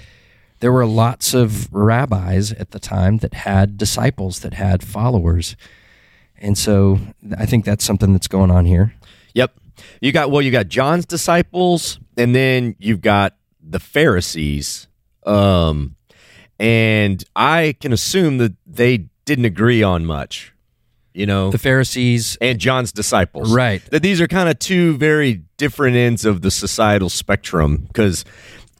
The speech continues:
Speaker 2: John, just who he was, was probably attracting a bit of a different crowd
Speaker 1: Right.
Speaker 2: that was outside of the religious norm. And the Pharisees, very much part of the religious norm.
Speaker 1: Yeah.
Speaker 2: Right?
Speaker 1: Yeah.
Speaker 2: Um,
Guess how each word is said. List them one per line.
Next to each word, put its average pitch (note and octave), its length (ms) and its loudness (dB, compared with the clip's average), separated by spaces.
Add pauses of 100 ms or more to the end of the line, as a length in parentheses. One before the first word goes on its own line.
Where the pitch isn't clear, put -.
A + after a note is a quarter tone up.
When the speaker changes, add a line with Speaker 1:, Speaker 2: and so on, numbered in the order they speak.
(100)
Speaker 2:
John, C3+ 480 0
just G#2 280 -2
who C3 240 2
he A#2+ 120 4
was, A2 440 2
was G2 100 -6
probably A#2+ 460 0
attracting G2 1080 -2 (280)
a - 40 -4
bit A#2+ 140 0
of A#2 100 2
a G2+ 80 2
different G2+ 460 -4
crowd F#2+ 720 -2 (120)
Speaker 1:
Right. G2+ 280 -2 (140)
Speaker 2:
that A2+ 180 2
was G#2 120 4
outside G#2+ 800 0
of G2 140 -4
the F#2+ 100 2
religious F#2+ 500 2
norm. G#2 360 2
And F#2 80 0
the F#2 40 0
Pharisees, A2+ 840 0 (340)
very A#2 560 0
much A2 300 -2
part F#2+ 200 0
of F2 60 0
the E2+ 80 0
religious E2+ 480 2
norm. D2+ 480 0
Speaker 1:
Yeah. A2 320 0
Speaker 2:
Right? F#2+ 340 0 (100)
Speaker 1:
Yeah. G2+ 220 2 (300)
Speaker 2:
Um, D#2+ 560 0